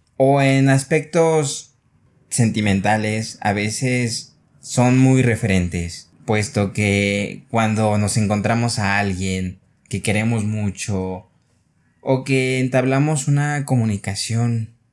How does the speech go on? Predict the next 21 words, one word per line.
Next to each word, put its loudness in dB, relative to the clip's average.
excelente -2
o -2
buena, -2
nos 2
alegra 2
que 0
nos -2
los -6
hayamos -6
encontrado. -2
Nos 2
alegra 2
el 0
poder 0
verlo, 0
el -4
poder -4
saludarlo. -4
Y 4
lo 2
destinamos 0